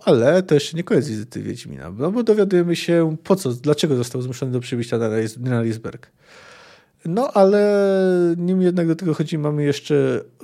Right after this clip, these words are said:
poznajemy opis pokoju Pinetego. Komnata, do której go wprowadzono, nie była typowym pomieszczeniem, w jakim czarodzieje zwykli przyjmować interesantów.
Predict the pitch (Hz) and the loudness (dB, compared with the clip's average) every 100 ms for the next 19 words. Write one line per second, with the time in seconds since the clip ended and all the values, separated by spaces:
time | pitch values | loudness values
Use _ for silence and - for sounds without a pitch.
0 | 135 143 165 160 143 - 147 - 143 151 | -4 -2 0 0 -2 -2 -6 -6 -4 -2
1 | 139 139 127 123 104 - _ _ _ - | -2 -4 -4 -6 -10 -12 _ _ _ -20
2 | _ - 214 330 359 165 160 - 165 147 | _ -6 -2 0 2 2 0 0 0 0
3 | - 160 147 143 175 170 165 190 - 151 | 0 2 2 2 0 0 0 2 2 -2
4 | 131 139 127 131 131 - 156 135 135 135 | -4 -4 -4 -2 -2 -4 -2 -2 -2 -4
5 | - 135 135 139 127 131 135 123 135 131 | -4 -2 0 0 0 -4 -8 -8 -6 -2
6 | 131 127 143 123 120 - 107 95 - | -2 -4 -6 -4 -4 -4 -6 -8 -16